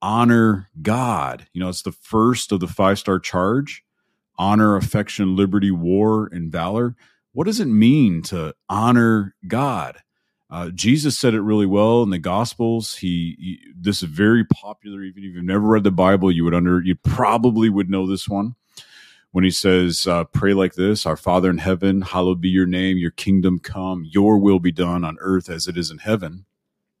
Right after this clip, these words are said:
So when Jesus says this concept of, you know,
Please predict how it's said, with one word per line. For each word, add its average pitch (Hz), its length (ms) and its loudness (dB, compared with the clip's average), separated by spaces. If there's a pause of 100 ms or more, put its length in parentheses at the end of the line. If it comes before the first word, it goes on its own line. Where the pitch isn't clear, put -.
(960)
So - 140 2
when 110 100 6
Jesus 139 320 2
says 123 240 2
this 95 180 -2
concept 107 520 -2
of, 76 240 -8 (440)
you 85 100 -6
know, 78 280 -10